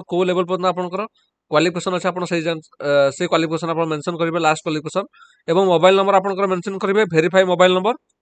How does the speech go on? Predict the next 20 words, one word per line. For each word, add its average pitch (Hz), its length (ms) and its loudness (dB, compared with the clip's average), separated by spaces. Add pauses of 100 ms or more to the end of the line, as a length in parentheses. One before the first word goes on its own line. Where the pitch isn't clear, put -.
(120)
ଏବଂ 170 220 2
ଇମେଲ 175 340 2
ଆଇଡି। 208 180 4 (400)
ତା 180 100 0
ସହିତ 190 180 -2
ଆପଣଙ୍କର 190 340 0 (280)
ସେଇ 175 220 2
ଇମେଲ 180 180 2
ଆଇଡି 185 140 6
ଆପଣ 180 200 2
ଭେରିଫାଏଡ 165 400 0
କରି 190 200 -2 (340)
ଆପଣ 151 200 -6
କୋଉ 180 260 -2
ଷ୍ଟେଟରୁ 185 360 0
ବିଲଙ୍ଗ 170 280 2
କରୁଛନ୍ତି, 190 320 -2
ଆପଣ 190 180 -4
ସେଇ 160 180 -8
ଷ୍ଟେଟ 196 280 -2